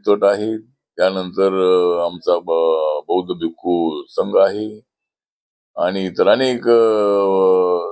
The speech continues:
सामाजिक संघटनांच्या वतीने एक, आणि त्याचबरोबर सर्व पक्षामधले जे बौद्ध नेते आहेत,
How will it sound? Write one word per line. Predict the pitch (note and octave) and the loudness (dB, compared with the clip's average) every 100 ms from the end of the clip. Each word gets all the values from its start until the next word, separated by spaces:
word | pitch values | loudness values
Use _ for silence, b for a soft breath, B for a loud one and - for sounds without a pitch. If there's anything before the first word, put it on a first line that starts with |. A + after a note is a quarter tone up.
| - _ | -14 _
सामाजिक | - F2+ F#2+ F#2+ | -2 0 2 -2
संघटनांच्या | F#2 E2+ F2+ F2 A2+ A#2 F#2 | -6 -2 -2 0 -2 0 -2
वतीने | D#2+ E2 D#2+ C#2 - _ _ _ _ _ _ | -2 -6 -8 -8 -14 _ _ _ _ _ _
एक, | - - | -18 -4
आणि | D#2+ F2 F#2 | -2 0 -2
त्याचबरोबर | E2 - G2 A2+ G#2 G2 G2+ G2+ G#2+ G2+ | -6 -6 2 2 2 0 2 2 2 2
सर्व | A2+ B2 | 2 2
पक्षामधले | A#2 G2+ G#2 G2+ F#2+ G2 | 2 -2 0 0 -2 -4
जे | F#2+ | -2
बौद्ध | F#2+ A#2+ A2 | 0 0 0
नेते | G2 F2+ - D#2 | -2 -4 -4 -2
आहेत, | C#2+ C#2 A#1 | -2 -6 -18